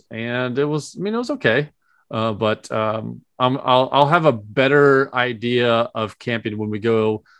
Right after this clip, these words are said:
uh, in June, um, because the pollen will be,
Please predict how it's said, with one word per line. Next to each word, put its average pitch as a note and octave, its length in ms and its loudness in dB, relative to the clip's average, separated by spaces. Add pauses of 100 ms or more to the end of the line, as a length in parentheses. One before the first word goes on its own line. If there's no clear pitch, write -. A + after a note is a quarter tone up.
(140)
uh, G2 280 -2
in A2+ 140 -4
June, G2+ 440 -6 (560)
um, G2 480 -10 (260)
because G#2 440 -2
the F#2+ 80 -12
pollen C3 300 2
will A#2+ 60 -2
be, A#2 360 2